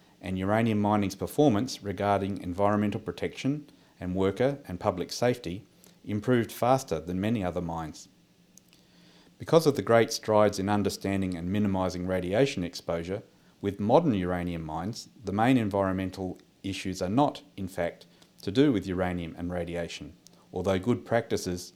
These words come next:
to control those must be carefully and thoroughly followed. Environmental problems, if they occur, are more likely to be associated with other aspects of mining,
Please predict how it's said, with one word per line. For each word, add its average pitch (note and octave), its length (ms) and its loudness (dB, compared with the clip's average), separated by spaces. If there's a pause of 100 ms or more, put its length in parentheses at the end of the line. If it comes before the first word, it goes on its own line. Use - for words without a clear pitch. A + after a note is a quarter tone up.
to - 100 -12
control F2+ 420 -2
those F2+ 420 2 (180)
must F#2 200 -8
be F2+ 80 -6
carefully A2+ 580 -2
and F2+ 120 -10
thoroughly F#2+ 480 0
followed. F2+ 480 -2 (840)
Environmental G#2+ 540 4
problems, B2 600 2 (120)
if C3+ 200 0
they F2 180 0
occur, F2+ 400 -6 (600)
are - 80 -6
more G2+ 160 2
likely A2 380 4
to G2+ 100 -10
be G2 100 -4
associated G#2 680 0
with G#2+ 140 -6
other D3+ 240 4
aspects F2+ 460 -4
of F2 140 -10
mining, F2 380 -6